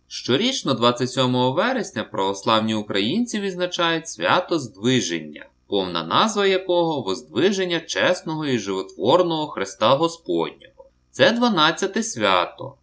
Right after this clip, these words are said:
тобто одне з дванадцяти найважливіших церковних свят року. Історія свят. У цей день відбулось дві важливих для християн події.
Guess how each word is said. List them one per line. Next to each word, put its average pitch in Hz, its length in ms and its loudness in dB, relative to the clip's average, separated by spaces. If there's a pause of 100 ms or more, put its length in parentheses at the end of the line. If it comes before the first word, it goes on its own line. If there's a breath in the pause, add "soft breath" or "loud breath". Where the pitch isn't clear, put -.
тобто 123 420 6
одне 98 380 2
з 80 120 -10
дванадцяти 123 760 0
найважливіших 104 1000 0
церковних 101 680 2
свят 139 380 2
року. 92 460 0 (380)
Історія 240 600 2
свят. 82 440 -2 (380)
У 117 100 -2
цей 196 240 2
день 294 260 4
відбулось 139 460 4
дві 180 220 0
важливих 208 520 4
для 214 100 0
християн 143 600 2
події. 95 720 -2